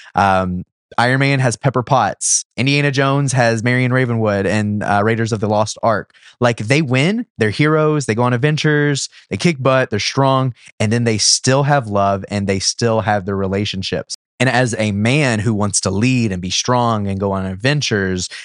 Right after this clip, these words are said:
in my mind, what is a man? I would say the ideal, like, the crowning achievement is being a father. And that is because I get to leave a legacy behind.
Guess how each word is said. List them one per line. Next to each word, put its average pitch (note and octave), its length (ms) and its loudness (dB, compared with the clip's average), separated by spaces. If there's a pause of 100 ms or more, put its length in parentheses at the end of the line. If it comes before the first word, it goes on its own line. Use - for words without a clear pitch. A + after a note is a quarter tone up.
in G#2 100 -4
my C3 240 2
mind, G#2+ 360 0
what A2 240 -2
is G2+ 580 0 (100)
a G2 60 -6
man? G2+ 600 -4 (1040)
I D3 60 4
would F3+ 180 0
say C3+ 220 2
the G#2+ 280 -4
ideal, A2 1040 -2 (800)
like, F#2+ 200 -6
the F#2+ 100 -8
crowning C3 640 0
achievement G2 840 -2 (400)
is F#2 240 -2
being G2 640 0
a F2+ 320 -2
father. G#2+ 680 -2 (500)
And G2 220 -2
that A2 240 2
is F2+ 340 -2
because F#2+ 440 -4
I G2+ 80 0
get A2 140 -2
to G#2+ 60 -2
leave G2 360 -2
a F#2+ 40 0
legacy F2+ 560 -2
behind. - 600 -12